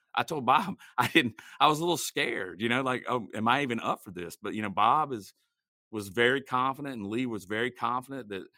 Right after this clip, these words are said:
this was the right move at the right time. And so I took it, and, you know, I mean, I'm only three months in, but, you know, it seems to be going well. It isn't like it's a whole new dynamic. The senior team at Smith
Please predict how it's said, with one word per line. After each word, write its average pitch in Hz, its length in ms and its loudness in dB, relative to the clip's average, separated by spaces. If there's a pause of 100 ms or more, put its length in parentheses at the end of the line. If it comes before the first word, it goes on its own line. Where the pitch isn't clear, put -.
(280)
this 107 160 -6
was 110 140 -8
the 104 100 -4
right 107 280 -2
move 107 220 -6
at - 80 -12
the - 80 -14
right 101 280 -8
time. 135 420 -4
And 95 200 -6
so 101 420 -6 (440)
I 101 140 0
took 123 320 -2
it, 160 160 0
and, 92 280 -4 (280)
you 110 80 -8
know, 117 340 -4
I 101 60 -10
mean, 101 320 -8 (320)
I'm 101 80 -4
only 113 180 2
three 120 260 0
months 113 280 -2
in, 131 280 -4
but, 98 220 -6 (100)
you - 80 -10
know, 117 80 -4
it 120 60 -6
seems 127 200 -4
to 113 60 -8
be 113 40 -6
going 104 300 -4
well. 135 460 -2 (120)
It 101 140 -8
isn't 117 240 -6 (100)
like 107 220 -2
it's 98 180 -10
a 101 180 -8
whole 113 280 -6
new 110 140 -2
dynamic. 98 680 -4
The 98 100 -12
senior 123 380 -4
team 113 300 -6
at 92 100 -12
Smith 127 360 -6